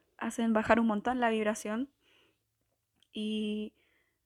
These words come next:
hace que básicamente no podamos recibir tantos regalos como en de-,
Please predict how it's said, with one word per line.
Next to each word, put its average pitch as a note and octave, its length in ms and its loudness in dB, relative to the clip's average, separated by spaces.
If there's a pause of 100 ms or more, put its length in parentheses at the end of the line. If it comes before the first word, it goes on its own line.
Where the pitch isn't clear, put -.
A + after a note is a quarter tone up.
(400)
hace C4 280 -2
que C4+ 200 -2
básicamente B3+ 1300 -2
no A3+ 320 -4
podamos B3+ 320 2
recibir C4+ 400 0
tantos C4+ 260 -4
regalos B3+ 460 0
como C#4+ 180 0
en C#4 80 0
de-, B3+ 360 0